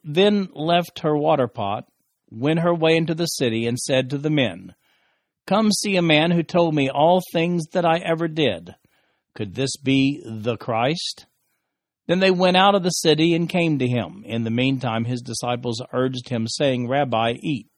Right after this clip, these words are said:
But he said to them, "I have food to eat of which you do not know." Therefore the disciples said to one another, "Has anyone brought him anything to eat?" Jesus said to them, "My food is to do the will of him who sent me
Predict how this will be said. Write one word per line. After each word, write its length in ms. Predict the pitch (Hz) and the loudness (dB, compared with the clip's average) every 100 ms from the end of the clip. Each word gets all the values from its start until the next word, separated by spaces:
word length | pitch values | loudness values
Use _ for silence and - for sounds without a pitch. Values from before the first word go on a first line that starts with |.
| _ _ _ | _ _ _
But 140 | 180 | 0
he 80 | 185 | 0
said 300 | - 185 175 | -2 -2 -2
to 80 | 127 | -2
them, 300 | 110 92 98 | -4 -6 -4
"I 200 | 117 139 | -2 0
have 200 | 139 123 - | 0 -2 -2
food 220 | 147 127 | -4 -4
to 100 | 131 156 | -6 -2
eat 220 | 135 147 | -2 -2
of 160 | 143 127 | -6 -6
which 260 | 131 - | -8 -6
you 80 | 135 | -8
do 160 | 127 123 | -4 -2
not 220 | 127 135 | -2 -2
know." 340 | 135 113 - - - _ _ _ _ _ _ _ 143 | -2 -2 -4 -18 -20 _ _ _ _ _ _ _ 0
Therefore 400 | 175 175 190 165 | 0 2 0 0
the 120 | 151 | -2
disciples 640 | 135 - 170 165 139 - | -4 0 0 0 -4 -4
said 300 | 175 160 143 | -2 -2 -2
to 100 | 151 | -4
one 200 | 143 156 | 0 0
another, 480 | 165 170 117 - - _ - | 2 0 0 -8 -20 _ -10
"Has 200 | 113 104 | -8 -4
anyone 400 | 127 131 135 123 | -2 0 -2 0
brought 240 | 127 127 | 0 -2
him 220 | 127 131 | -2 -2
anything 400 | 131 127 139 143 | -2 -2 -2 -2
to 180 | 131 - | -4 -6
eat?" 340 | 120 180 - - _ _ _ _ _ _ _ _ - | -6 -6 -14 -20 _ _ _ _ _ _ _ _ -6
Jesus 280 | 190 190 165 | -4 -2 0
said 200 | 196 185 | 2 2
to 60 | 143 | 0
them, 200 | 117 107 | -2 -2
"My 240 | 127 156 147 - | 0 0 -2 -2
food 300 | 156 156 156 | 0 0 -2
is 100 | 143 | -6
to 80 | - | -6
do 180 | 135 151 | -4 -2
the 100 | 135 | -2
will 260 | 123 156 165 | -2 -2 -2
of 140 | 156 | -2
him 220 | 156 160 | -2 -2
who 160 | 147 143 | -2 -4
sent 320 | - 175 175 | -2 -4 -4
me 280 | 107 104 120 | -6 -6 -8